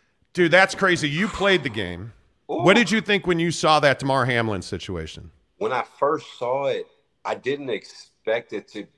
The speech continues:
Speaker 2: have that type of outcome. I was like, 'cause it, it looked like a regular tackle. Like, it happens many times. And when I seen it and the way he just fell, I just,
Speaker 1: Hmm.
Speaker 2: I, I just broke. I was like, "Whoa, this is crazy." It just made me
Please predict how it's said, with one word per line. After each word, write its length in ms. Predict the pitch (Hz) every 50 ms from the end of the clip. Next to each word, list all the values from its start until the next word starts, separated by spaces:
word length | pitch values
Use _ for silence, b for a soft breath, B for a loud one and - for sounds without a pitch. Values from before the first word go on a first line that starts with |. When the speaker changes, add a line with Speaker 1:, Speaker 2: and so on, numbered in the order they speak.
| _ _ _ _ _ _ _ -
Speaker 2:
have 320 | - - 113 104 98 82 -
that 200 | 98 98 95 -
type 260 | - 101 95 92 -
of 120 | - 78 -
outcome. 520 | - 110 139 135 - - - 90 78 78 87
I 80 | 87 117
was 180 | 127 123 - -
like, 260 | 107 92 90 - -
'cause 160 | - 113 110
it, 140 | 123 123 - -
it 80 | 110 117
looked 160 | 127 - -
like 140 | 147 - -
a 80 | 101 87
regular 480 | 85 - 85 - 107 110 107 110 117 123
tackle. 560 | 123 - 170 - - 101 - - 90 82 85
Like, 240 | 87 87 87 - 110
it 80 | 95
happens 580 | - 101 110 113 - - 101 95 87 - - -
many 380 | - 69 76 85 101 113 120 123
times. 600 | 123 - 131 135 135 127 107 87 85 - - _ b b b b b b b b b b b b b b -
And 100 | 101 104
when 120 | 110 120
I 100 | 143 156
seen 360 | - - - - 127 131 131
it 120 | 131 120 107
and 100 | 101 95
the 60 | 95
way 160 | 95 113 117
he 160 | 113 117 113
just 340 | 104 - 107 95 95 - - _
fell, 520 | - 101 101 107 117 117 117 117 110 - - -
I 80 | 107 117
just, 540 | - - 101 95 90 85 - - - -
Speaker 1:
Hmm. 160 | - 104 92 76 69 - - _ _ - -
Speaker 2:
I, 200 | 101 107 113 - - -
I 100 | - 117
just 180 | 110 98 90 - _
broke. 320 | - 101 101 101 98 - 104
I 80 | 110
was 120 | 117 110 -
like, 120 | - - _ _ _
"Whoa, 260 | 85 92 98 95 90 82
this 240 | 87 98 - - -
is 120 | 76 -
crazy." 460 | - - 98 98 98 95 92 78 73
It 120 | 78 98 92
just 220 | 107 110 - -
made 200 | 95 104 110 117
me 280 | 110 104 101 98 95